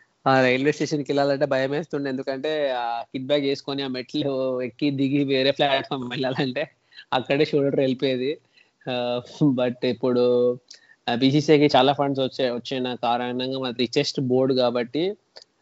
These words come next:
ఆ, మన రంజీ ప్లేయర్స్ అందరికి కూడా ఫ్లైట్స్ ప్లస్ ఫైవ్ స్టార్ అకామిడేషన్, ఇంటర్నేషనల్ ప్లేయర్స్ ఏ హోటల్లో ఉంటారో రంజీ కూడా almost అదే level of accommodation, practice facilities, bus facilities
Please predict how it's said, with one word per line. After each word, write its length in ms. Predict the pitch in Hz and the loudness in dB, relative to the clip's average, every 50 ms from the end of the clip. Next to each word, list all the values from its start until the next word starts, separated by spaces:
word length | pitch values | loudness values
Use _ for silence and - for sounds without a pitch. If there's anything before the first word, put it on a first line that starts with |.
| _ _ _ - | _ _ _ -6
ఆ, 260 | 120 120 120 120 120 123 | -4 -2 -2 -2 -2 -2
మన 300 | 123 120 123 120 120 120 | -2 -2 -2 -2 -2 -2
రంజీ 320 | 117 120 127 120 131 143 | -2 -2 -2 0 0 0
ప్లేయర్స్ 260 | 135 135 135 127 127 123 | 0 0 -2 -4 -4 -6
అందరికి 220 | 120 123 123 120 | -6 -6 -4 -4
కూడా 140 | 127 123 123 | -4 -6 -4
ఫ్లైట్స్ 580 | - 120 120 117 117 120 117 - - - 123 117 - | -2 -2 -2 -2 -2 -4 -6 -8 -4 -4 -4 -2 -2
ప్లస్ 200 | 123 120 - - | -4 -4 -2 -2
ఫైవ్ 160 | 123 120 117 | -2 -2 -2
స్టార్ 220 | - - 127 120 | 0 0 0 0
అకామిడేషన్, 580 | 117 113 - 123 117 113 113 113 113 113 120 117 | 0 0 -2 -4 -2 -2 -2 -2 -2 -2 0 0
ఇంటర్నేషనల్ 480 | 117 113 110 127 127 131 131 131 120 | 0 0 4 4 4 4 4 2 6
ప్లేయర్స్ 220 | 131 127 123 110 117 | 6 6 6 8 6
ఏ 100 | 120 120 | 6 6
హోటల్లో 360 | 123 123 120 123 120 120 120 | 6 6 4 4 2 2 0
ఉంటారో 380 | 117 110 117 120 120 131 143 - _ _ - - - _ _ _ _ _ - 123 | 0 2 0 2 2 2 0 0 _ _ -20 -20 -20 _ _ _ _ _ -2 0
రంజీ 240 | 123 123 120 123 120 | 0 0 0 -2 0
కూడా 260 | - 135 127 117 117 | 2 2 2 2 2
almost 320 | 117 117 120 120 - - | 0 0 -4 -4 -2 -2
అదే 760 | 123 117 117 120 120 120 120 120 117 117 113 113 113 113 113 117 _ _ _ _ _ _ _ _ _ _ _ _ _ _ _ _ _ 123 | -2 0 2 2 4 4 2 2 2 0 0 0 0 -2 -4 -8 _ _ _ _ _ _ _ _ _ _ _ _ _ _ _ _ _ -2
level 180 | 117 113 117 123 | -2 0 0 0
of 200 | 117 120 123 113 | 2 0 0 0
accommodation, 840 | - 123 117 113 113 113 110 110 113 113 107 - - 120 117 113 113 113 117 117 117 117 | 0 -2 -2 0 -2 -4 -2 -2 -2 -4 -4 -4 -4 -4 -4 -2 -4 -6 -6 -8 -8 -10
practice 600 | 117 - 117 110 107 - _ - 123 - - 113 | -4 0 0 0 0 0 _ -4 -4 0 -2 -2
facilities, 380 | - - 117 107 117 120 123 120 | 0 0 -2 0 0 -2 -2 2
bus 340 | 117 117 117 - - - 123 | 2 2 2 2 -4 -4 -4
facilities 800 | 110 - - 117 113 107 107 113 120 120 - - - 107 113 | -4 -2 -2 -2 -2 -2 0 -2 -4 -4 -4 -2 0 0 0